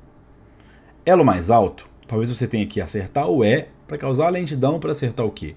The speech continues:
ou mirar o Q no predict. Então, o Ivern, ele tem essa complexidade da skill do E dele interagir com a do, do, o Q com o E e o E com o Q. Por isso que ele tem uma sinergia muito grande com o campeão de corpo a corpo, porque o campeão de corpo a corpo já tá melee com o cara.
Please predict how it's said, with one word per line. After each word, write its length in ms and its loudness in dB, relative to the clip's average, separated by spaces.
ou 200 2
mirar 220 4
o 80 4
Q 160 -2
no 80 -2
predict. 580 -2
Então, 480 4
o 80 2
Ivern, 280 4
ele 180 -8
tem 160 4
essa 140 -4
complexidade 920 -4
da 120 2
skill 320 0
do 160 4
E 80 4
dele 420 2
interagir 520 4
com 80 0
a 20 4
do, 220 0
do, 240 -4
o 360 -6
Q 180 0
com 160 0
o 60 4
E 120 4
e 80 4
o 80 6
E 80 2
com 100 -2
o 40 2
Q. 200 -14
Por 100 4
isso 140 6
que 60 0
ele 80 0
tem 120 0
uma 80 2
sinergia 280 2
muito 180 -2
grande 260 2
com 40 -16
o 20 -14
campeão 260 0
de 60 -2
corpo 260 -2
a 60 2
corpo, 380 -2
porque 140 -4
o 80 2
campeão 220 4
de 80 2
corpo 160 0
a 40 0
corpo 180 0
já 140 4
tá 280 6
melee 240 6
com 120 -2
o 40 -2
cara. 280 -10